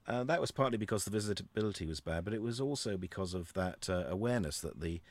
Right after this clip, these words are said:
blue whales had of us. Uh, eh, actually, uh, later on in the sort of history of filmmaking, if you like, of wildlife filmmaking, people have got some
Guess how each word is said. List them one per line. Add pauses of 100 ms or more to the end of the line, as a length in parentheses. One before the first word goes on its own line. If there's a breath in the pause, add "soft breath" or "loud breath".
(240 loud breath)
blue
whales
had
of
us. (400 loud breath)
Uh, (520)
eh, (180)
actually,
uh,
later
on (100)
in
the
sort
of
history
of
filmmaking,
if
you
like, (300 loud breath)
of
wildlife
filmmaking, (300 loud breath)
people
have
got
some